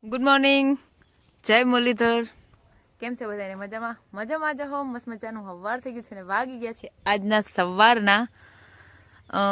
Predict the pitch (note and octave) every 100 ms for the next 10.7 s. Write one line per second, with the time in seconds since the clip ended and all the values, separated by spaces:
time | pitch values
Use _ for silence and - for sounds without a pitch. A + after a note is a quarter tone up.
0 | G3+ G3+ G3+ G3 A3+ A3 G3+ G#3 A#3 -
1 | F#3+ F#3+ - D3+ - - - - _ _
2 | - - - - F#3 G3 F#3+ G3 - _
3 | _ _ _ _ _ _ _ - A3 A3
4 | A3 A3 - _ _ _ _ - G#3+ A#3
5 | A3 A#3+ A#3 A3 - G#3+ G3+ G3 D#3 -
6 | _ _ _ _ _ _ - _ _ _
7 | _ _ _ _ _ _ _ _ _ _
8 | _ _ - - _ - - _ _ _
9 | _ - G#3+ A3+ A#3+ A#3 A3+ B3+ B3 A3
10 | A3 G#3+ A3 G#3+ A3 A3 A3